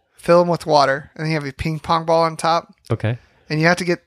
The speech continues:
Speaker 1: the ping pong ball to go all the way to the third cup just by blowing on it.
Speaker 2: Oh, okay.
Speaker 1: Yeah. So, kinda games like that.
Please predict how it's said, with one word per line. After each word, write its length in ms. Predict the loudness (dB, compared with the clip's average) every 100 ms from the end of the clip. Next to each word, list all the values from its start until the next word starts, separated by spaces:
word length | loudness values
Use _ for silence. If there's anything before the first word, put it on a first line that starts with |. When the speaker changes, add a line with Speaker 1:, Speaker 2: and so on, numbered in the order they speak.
| _
Speaker 1:
the 80 | -8
ping 240 | -4 -4
pong 220 | 0 0 2
ball 200 | 2 2
to 60 | 0
go 180 | -2
all 220 | 0 2 2
the 40 |
way 120 | 2
to 100 | 0
the 120 | -4
third 320 | -2 -2 -2 -4
cup 260 | -8 -8 _ -6
just 200 | -4 0
by 120 | -2
blowing 400 | 0 0 0 0
on 140 | -8 -16
it. 80 | -20 _ _ _ _ _ -4
Speaker 2:
Oh, 420 | -2 -2 -6 -8 _ _
okay. 140 | -4 0
Speaker 1:
Yeah. 200 | 0 0 -10
So, 260 | -2 0 -2 -10 _ -20 _ _ _ _ 0
kinda 240 | 2 2
games 240 | 0 2 2
like 160 | 0
that. 280 | -2 -4